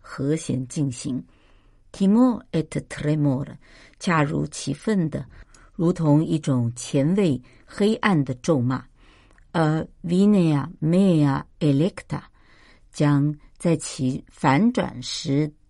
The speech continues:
明显过度的温柔的开场与突然强项进入的 Et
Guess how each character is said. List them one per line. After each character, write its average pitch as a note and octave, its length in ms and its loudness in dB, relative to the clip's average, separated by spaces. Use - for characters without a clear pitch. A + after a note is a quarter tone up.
明 F3 320 2
显 - 280 -6
过 F3+ 320 2
度 D3 260 -4
的 C3+ 340 -8
温 B3 260 4
柔 D#3+ 300 0
的 C#3 180 -10
开 - 260 -6
场 B2 300 -12
与 C3+ 340 0
突 C#4+ 240 2
然 D#3+ 420 -2
强 - 360 -4
项 G3 420 -4
进 D#3+ 340 0
入 C#3+ 260 -2
的 C3+ 220 -10
Et B2+ 220 -2